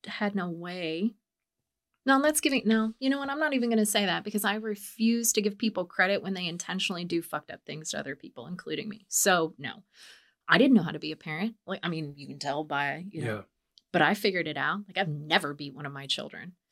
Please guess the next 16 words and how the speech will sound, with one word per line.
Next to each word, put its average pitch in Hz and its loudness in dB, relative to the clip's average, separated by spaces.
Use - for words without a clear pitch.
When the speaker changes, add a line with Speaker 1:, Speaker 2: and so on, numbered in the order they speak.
Speaker 1:
I 147 -4
didn't, 165 -2
I, 151 -8
yeah, 175 0
I'm 185 4
not 156 4
saying 175 0
I'm 170 -6
the 165 -6
world's 151 -6
best - 2
mother, 151 -2
but - -14
golly. 220 -2
Speaker 2:
Yeah. 113 -2
Speaker 1:
So 170 0